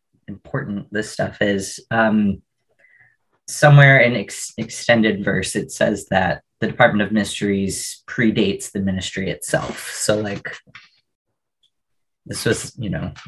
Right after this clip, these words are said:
a pursuit that predates government in Britain anyway.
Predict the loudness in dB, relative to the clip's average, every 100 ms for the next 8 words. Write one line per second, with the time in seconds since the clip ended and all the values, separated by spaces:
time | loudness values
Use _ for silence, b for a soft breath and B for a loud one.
0 | -6 -4 -4 0 -2 0 2 4 4 0
1 | -2 -2 -4 -20 _ _ -10 -8 -2 -2
2 | -2 -12 _ _ _ _ _ 0 4 2
3 | 0 -10 -12 -8 -8 -8 _ _ _ -4
4 | -2 -6 -6 -8 -10